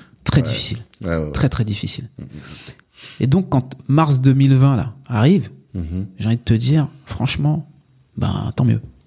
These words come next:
Speaker 2: Mm.
Speaker 1: Tu vois, c-, encore une fois, sans, sans, sans arrogance aucune,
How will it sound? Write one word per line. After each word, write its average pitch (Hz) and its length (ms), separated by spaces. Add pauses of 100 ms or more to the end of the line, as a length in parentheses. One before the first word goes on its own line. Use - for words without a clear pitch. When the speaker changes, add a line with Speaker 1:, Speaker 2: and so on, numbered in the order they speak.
(200)
Speaker 2:
Mm. 92 640 (1700)
Speaker 1:
Tu - 100
vois, - 260
c-, - 200 (140)
encore 127 280
une 127 80
fois, 143 260
sans, 135 640
sans, 127 560 (1080)
sans 135 220
arrogance 131 400
aucune, 160 400